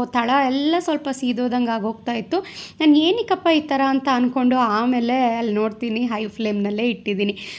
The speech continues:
So ಈ ರೀತಿ ಸಣ್ಣ ಪುಟ್ಟ ಮಿಸ್ಟೇಕ್ ಮಾ-, ಅಡುಗೆ ಮಾಡ್ತಾ ಇರ್ಬೇಕಾದ್ರೆ ಯಾವತ್ತಿದ್ರೂ ಆಗೇ ಆಗುತ್ತೆ. ಕಸ್ಟರ್ಡು ಆ ರೀತಿ ಗಟ್ಟಿ ಆದ ನಂತರ ಅದನ್ನು ಸ್ವಲ್ಪ ಬೆಚ್ಚಗಾಗೋವರೆಗೆ ಬಿಟ್ಬಿಡ್ಬೇಕು. ಹಾಗೇನೆ ನಾನು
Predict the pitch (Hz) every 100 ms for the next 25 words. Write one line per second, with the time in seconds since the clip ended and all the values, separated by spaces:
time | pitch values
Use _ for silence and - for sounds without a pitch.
0 | - 233 220 208 262 392 330 254 285 320
1 | 311 285 262 - 277 269 269 320 - -
2 | - - 240 220 208 202 262 285 233 -
3 | 233 214 226 247 226 220 214 196 190 220
4 | 240 208 226 190 190 190 240 214 190 190
5 | 220 359 571 - - 302 - 359 311 381
6 | 440 262 240 208 214 208 262 247 190 202
7 | 185 294 285 202 220 330 - - - -
8 | 370 466 277 220 214 - 277 240 196 190
9 | 190 208 523 - 233 254 - 180 196 190
10 | 220 190 190 190 190 - - 247 262